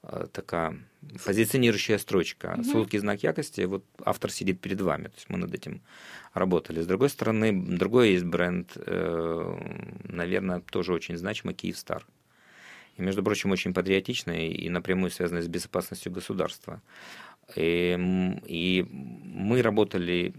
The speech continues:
Speaker 1: оказывали часть услуг как агентство для них уже, вот Кит Маркетинг. А, м, значит, наверно, мы помогли сегодня этому бренду вложить часть своих активов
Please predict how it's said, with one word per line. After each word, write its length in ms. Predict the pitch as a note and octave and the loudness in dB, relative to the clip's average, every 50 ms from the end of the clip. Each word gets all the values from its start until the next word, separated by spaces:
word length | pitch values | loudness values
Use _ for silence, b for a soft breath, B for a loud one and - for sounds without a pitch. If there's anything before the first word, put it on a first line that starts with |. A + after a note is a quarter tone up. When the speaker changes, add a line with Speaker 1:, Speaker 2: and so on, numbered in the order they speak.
| - - - | -14 -12 -6
Speaker 1:
оказывали 540 | - - F#2 - A2+ F#2+ G2+ F#2 F#2 F2 F2 | -6 -4 0 0 0 2 2 2 2 0 0
часть 280 | - - F#2 - - | -2 -2 -4 -4 -4
услуг 300 | G2 - - - F#2+ F2+ | -10 -8 -4 -4 -4 -2
как 180 | - F2 - - | -2 -4 -4 -2
агентство 480 | F#2 F2+ F#2 F2+ F2 - - - F2+ E2 | -2 -2 -2 -2 -4 -4 -8 -6 -6 -4
для 180 | F2 F2 F2+ | -2 -2 -2
них 260 | F#2+ B2 D3+ - - | 0 -2 -4 -4 -6
уже, 220 | F#2 F2 F2+ F2+ F2 | -8 -6 -4 -4 -4
вот 200 | E2 E2+ - - | -4 -4 -6 -6
Кит 180 | - - - | -8 -6 -2
Маркетинг. 580 | - C#3 - - - - - A2+ A2 G#2+ A2 - B B B B B B B B B B B B | 0 0 0 -2 -4 -8 -6 -6 -6 -6 -8 -14 B B B B B B B B B B B B
А, 720 | - - - F#2 F2+ F2+ F2 F2 F2 F2 F2 E2+ E2+ E2+ E2+ | -10 -2 0 2 4 4 4 4 4 4 4 4 4 2 2
м, 460 | F2 F#2 - - - F#2+ F#2 F#2 - - - _ - F#2 F#2 F#2 - - - F#2+ F#2 F2+ F#2 F#2 - F2+ F#2 G2 | 0 -2 -8 -8 -10 -10 -10 -10 -12 -16 -20 _ -18 -16 -16 -16 -16 -14 -12 -10 -8 -8 -8 -8 -10 -8 -6 -2
значит, 380 | F#2 F#2+ F#2 - - - F#2+ F#2+ - - - | 0 0 0 0 -2 -4 -6 -6 -10 -18 -14
наверно, 760 | - - - F#2+ F#2 F#2+ G2+ G#2 G#2+ A2+ A2+ A2 A2 G2 G2 F#2+ | -10 -6 -4 0 0 0 2 4 4 4 4 4 2 2 2 2
мы 240 | F#2+ F#2 G2+ G#2 | 2 2 2 0
помогли 500 | G2 - G2+ F#2+ F#2+ G2+ G2+ G#2+ G#2 F#2 | 0 0 0 2 2 2 2 2 0 0
сегодня 420 | F2 - - F2 E2+ F2 F2 F2+ F2+ | 0 0 -2 -2 0 0 0 0 -4
этому 240 | F2 - F#2 F2+ F2 | -4 -4 -4 -2 -2
бренду 380 | F#2 G#2+ C#3+ D3+ C3+ G2+ F#2 | 0 0 0 0 0 0 0
вложить 640 | F2 F#2 F#2 G2 G2+ G2+ G#2+ A2 F#2 - - - - - | 2 2 2 2 2 0 0 -2 -2 -4 -8 -16 -14 -10
часть 340 | - - - G2+ F#2 - - | -6 0 0 0 0 -2 -4
своих 280 | - - F#2 F2+ - - | -4 -2 -2 -2 -2 -6
активов 440 | F2 - - B2 A#2+ A2+ F#2 - | -12 -6 -4 -2 0 0 0 -2